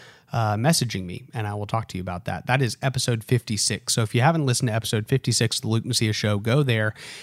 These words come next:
and you will get, um, just kind of an overview. It's a nine-minute episode that just goes through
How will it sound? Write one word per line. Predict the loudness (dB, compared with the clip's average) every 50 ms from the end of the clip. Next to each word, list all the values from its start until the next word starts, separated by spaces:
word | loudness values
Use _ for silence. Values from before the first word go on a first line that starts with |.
| -20 -20 -6 -2
and | 0 0 2 2 2 0 0 0
you | 0 2 2 2 2
will | 4 2 2 4 4 2 2 0 -2 -4 -6 -10
get, | -4 0 0 0 0 -2 -4 -10 -12 -8 -4
um, | -2 -2 -2 -2 -2 0
just | -2 -2 2
kind | 2 2 4 4
of | 4
an | 2 0 0 0 4
overview. | 6 6 8 8 8 6 6 4 0
It's | 0 0
a | -2
nine-minute | 0 0 0 2 4 4 4 2 2 2 0 0 0 0 0
episode | -2 -4 -2 -2 -2 0 0 0 0 0 -2
that | -4 0
just | 0 -2 -2 0
goes | -2 0 0 0 -2
through | -2 0 0 0 0